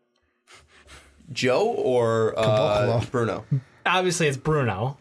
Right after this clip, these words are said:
Speaker 3: I mean,
Speaker 1: Joe
Speaker 3: Joe
Speaker 1: was a wet boy.
Speaker 3: I don't know.
Speaker 1: They had
Speaker 3: He's,
Speaker 1: two.
Speaker 3: he's not. I,
Speaker 1: Dylan
Speaker 3: I would,
Speaker 1: Brooks was also a wet boy, not Marshawn.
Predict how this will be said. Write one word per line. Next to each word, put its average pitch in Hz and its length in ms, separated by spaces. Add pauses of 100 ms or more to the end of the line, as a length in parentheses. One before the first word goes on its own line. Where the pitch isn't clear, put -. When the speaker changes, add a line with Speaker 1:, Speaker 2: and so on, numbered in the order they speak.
Speaker 3:
I 135 180
mean, 131 460
Speaker 1:
Joe 123 120
Speaker 3:
Joe - 180
Speaker 1:
was 156 140
a 170 40
wet 170 200
boy. 143 240
Speaker 3:
I 151 100
don't 151 140
know. 147 180
Speaker 1:
They 147 120
had 156 120
Speaker 3:
He's, 143 80
Speaker 1:
two. 185 340
Speaker 3:
he's 143 220
not. 151 260 (140)
I, 160 80
Speaker 1:
Dylan 147 160
Speaker 3:
I 190 80
would, 175 60
Speaker 1:
Brooks 202 240
was 170 140
also 160 280
a 147 60
wet 151 180
boy, 151 140
not 147 160
Marshawn. 165 500